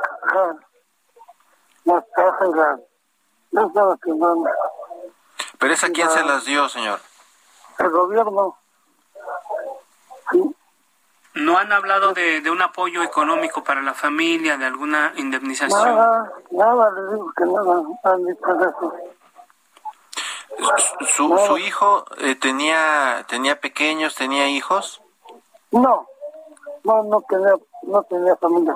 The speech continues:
Speaker 1: con la señora.
Speaker 3: ¿Y cómo, cómo va a ser el, el proceso? ¿A dónde, a dónde llevaron a su hijo?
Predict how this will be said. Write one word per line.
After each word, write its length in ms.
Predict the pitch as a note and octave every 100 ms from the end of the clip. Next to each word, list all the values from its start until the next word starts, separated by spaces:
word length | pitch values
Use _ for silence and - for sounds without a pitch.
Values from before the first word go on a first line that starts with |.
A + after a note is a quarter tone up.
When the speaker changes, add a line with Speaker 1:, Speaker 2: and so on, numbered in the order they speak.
| -
Speaker 1:
con 140 | -
la 100 | -
señora. 400 | - D#3+ D#3 C4+ - - - - - _ _ _ - - B4+ B4+ C5+ D5 D5 - - C5+ - -
Speaker 3:
¿Y 120 | -
cómo, 580 | - F#3+ G3 G3+ F#3+ F3+
cómo 260 | G3 G3+ G3+
va 80 | G3+
a 40 |
ser 260 | - G3+ G3
el, 200 | G3 F#3
el 260 | D#3+ D3+
proceso? 360 | - E3 - -
¿A 100 | E3
dónde, 440 | F3+ G3 G3 F#3+ F3
a 120 | D#3+
dónde 240 | F3+ F3+
llevaron 400 | E3 E3+ E3 D#3+
a 80 | D3+
su 120 | -
hijo? 280 | D#3 -